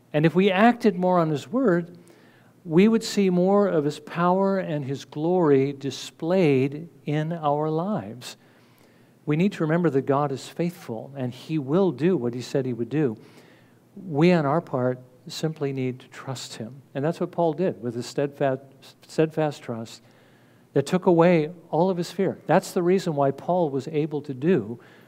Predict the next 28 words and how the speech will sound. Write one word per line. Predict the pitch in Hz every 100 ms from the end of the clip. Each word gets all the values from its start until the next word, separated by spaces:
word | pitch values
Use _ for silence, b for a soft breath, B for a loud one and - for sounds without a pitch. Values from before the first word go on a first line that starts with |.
| B -
what | 127 175
he | 175 160
did | 139 175 180 107 123
in | 170 143 143
his | 151 147
life, | 139 160 208 98 - - 143
was | 117
because | - 135 147 147
he | -
trusted | 160 - 147 - 135
the | 143
Lord | 151 180 135 - B B
and | 139
was | 139
not | 135 139 220
afraid | - 101 107 131 B B B
of | 135 123
what | 143 147
man | 147 147 180 202
would | 175
do | 151 147
to | 139
him, | 147 147 160
nor | 156 165 165 156 -
even, | 165 156 160 147 131 - _ _ -
you | 131
know, |
so-called | 127 151 147 156 143 135